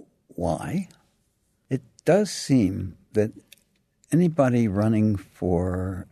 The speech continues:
any kind of office, elected office, or an office of president of a big company or dean of a school or whatever, is asked a series of questions about what they're gonna do.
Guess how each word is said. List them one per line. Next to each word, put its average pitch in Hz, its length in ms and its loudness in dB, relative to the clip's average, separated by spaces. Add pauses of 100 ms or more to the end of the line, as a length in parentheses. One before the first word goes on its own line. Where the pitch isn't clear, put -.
any 104 240 0
kind 87 300 -2
of 80 200 -8 (280)
office, 95 460 -2 (300)
elected 87 360 0
office, 117 300 0
or 156 360 2 (520)
an 127 120 2
office 98 400 -2
of 98 180 0 (140)
president 92 420 0
of 85 100 -2
a 82 60 -2
big - 180 -4
company 90 460 -2
or 92 160 -2
dean 85 400 -2
of 82 100 -2
a 90 60 -2
school 87 480 -4
or 90 100 -4
whatever, 101 400 -4 (1800)
is 127 420 2 (100)
asked 156 680 -2 (220)
a 123 80 2
series 131 540 2
of 113 140 -6
questions 95 640 -2 (1200)
about 107 240 0
what 104 120 2
they're 98 100 -6
gonna 87 200 0
do. 87 180 -4